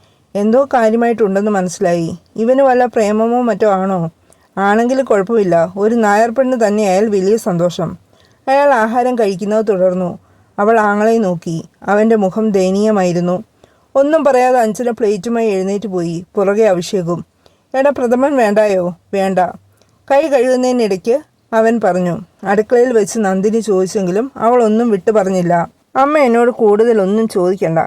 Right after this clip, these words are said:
വിവാഹം അതെപ്പോഴായാലും വേണ്ടതല്ലേ? അത് ഇത്തിരി നേരത്തെ ആയെന്ന് വെച്ച് കുഴപ്പമൊന്നുമില്ല." പണ്ടേ അവൻ പറയുമായിരുന്നു, "ഇരുപത്തഞ്ച് വയസ്സിൽ വിവാഹം കഴിക്കുമെന്ന്." നമ്മളന്ന് അവനെ കളിയാക്കുമായിരുന്നു. അമ്മയ്ക്കറിയാലോ.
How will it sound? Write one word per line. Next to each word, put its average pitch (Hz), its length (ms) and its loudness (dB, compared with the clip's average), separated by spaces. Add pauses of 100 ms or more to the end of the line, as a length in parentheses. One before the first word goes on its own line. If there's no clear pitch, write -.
വിവാഹം 190 640 -2 (100)
അതെപ്പോഴായാലും 220 760 2
വേണ്ടതല്ലേ? 185 600 -2 (400)
അത് 285 160 2
ഇത്തിരി 285 300 -4
നേരത്തെ 226 460 2
ആയെന്ന് 202 280 2
വെച്ച് 185 240 -4
കുഴപ്പമൊന്നുമില്ല." 190 1120 0 (140)
പണ്ടേ 208 300 2
അവൻ 202 260 0
പറയുമായിരുന്നു, 180 720 0 (420)
"ഇരുപത്തഞ്ച് 285 520 0
വയസ്സിൽ 208 300 0
വിവാഹം 202 460 0
കഴിക്കുമെന്ന്." 175 540 -2 (460)
നമ്മളന്ന് 269 460 2
അവനെ 226 220 2
കളിയാക്കുമായിരുന്നു. 180 1080 0
അമ്മയ്ക്കറിയാലോ. 202 800 0